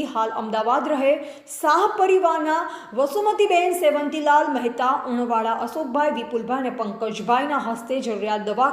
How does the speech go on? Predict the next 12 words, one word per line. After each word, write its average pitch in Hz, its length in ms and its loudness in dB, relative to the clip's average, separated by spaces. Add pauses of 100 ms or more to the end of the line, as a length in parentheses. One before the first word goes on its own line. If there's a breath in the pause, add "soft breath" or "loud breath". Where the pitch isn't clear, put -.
કીટ 294 260 -6
તાત્કાલિક 262 480 -2
ધોરણે 240 300 0 (580 loud breath)
જરૂરી 359 380 4
લગતી 349 420 2
દવાઓની 269 480 2
કીટ 302 240 -6
મોકલી 247 340 -2
આપેલ, 240 300 -4
જે 220 160 -2
બદલ 226 340 0
દાતાઓનો 330 480 2